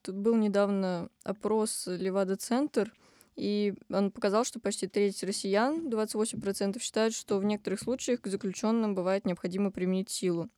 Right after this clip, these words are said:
Семь процентов считают, что заключённый не вправе рассчитывать на нормальное к себе отношение. Во-первых, конечно, почему у нас, э, такой менталитет в обществе сложился, откуда такое мнение пошло?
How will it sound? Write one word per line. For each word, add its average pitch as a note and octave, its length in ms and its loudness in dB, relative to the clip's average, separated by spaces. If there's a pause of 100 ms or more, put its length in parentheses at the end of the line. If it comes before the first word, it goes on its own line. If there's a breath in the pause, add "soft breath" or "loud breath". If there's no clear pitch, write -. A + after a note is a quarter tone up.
(100)
Семь A#3 240 0
процентов A#3 400 0
считают, G#3 260 -2
что - 140 -4
заключённый G3+ 480 0
не G3 120 2
вправе G3 340 2
рассчитывать G3 460 -4
на F#3+ 80 0
нормальное F3+ 400 0
к - 40 -6
себе F3 260 -2
отношение. F3 600 -2 (560 loud breath)
Во-первых, B3+ 340 4
конечно, G3+ 840 -2 (220)
почему A3 400 -2
у G#3 40 2
нас, F#3+ 440 -2
э, F#3 440 0
такой F#3+ 440 -2
менталитет G3 800 -2
в F#3+ 100 -4
обществе F#3 340 -4
сложился, F#3 640 -6
откуда G#3 340 -6
такое - 340 -2
мнение F3+ 420 -2
пошло? - 440 -10